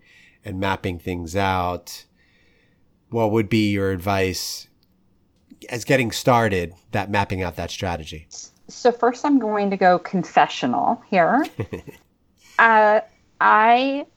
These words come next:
Speaker 2: like so many other creatives, suffer from A D D.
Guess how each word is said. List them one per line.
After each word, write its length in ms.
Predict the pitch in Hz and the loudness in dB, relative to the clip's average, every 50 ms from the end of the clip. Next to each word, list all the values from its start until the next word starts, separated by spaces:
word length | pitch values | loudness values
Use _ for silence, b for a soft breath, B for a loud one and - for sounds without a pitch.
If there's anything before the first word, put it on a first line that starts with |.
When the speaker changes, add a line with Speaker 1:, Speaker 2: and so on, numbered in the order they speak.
| _ _ _ - | _ _ _ 0
Speaker 2:
like 240 | 220 262 262 262 - | 2 2 2 2 -4
so 320 | - - - - 349 330 | -20 -8 -2 0 0 2
many 540 | 269 240 214 190 180 180 175 170 180 190 - - - | 2 0 -2 -4 -6 -8 -10 -10 -12 -12 -8 -2 2
other 260 | 196 180 180 170 165 | 2 2 2 0 -4
creatives, 920 | 165 - - 180 160 160 156 151 147 - 151 156 - 190 - - - - - _ _ _ _ _ _ | -6 -8 -12 -8 -4 -2 -2 -2 -2 -2 -2 -4 -4 -6 -10 -14 -18 -18 -18 _ _ _ _ _ _
suffer 360 | - - - 226 185 - 202 180 | -6 0 2 2 2 2 0 -8
from 240 | - 196 185 185 - | -6 -8 -8 -6 -6
A 120 | 170 170 165 | -6 -8 -6
D 160 | 170 160 156 | -8 -8 -10
D. 300 | - - 92 87 - | -8 -10 -12 -12 -12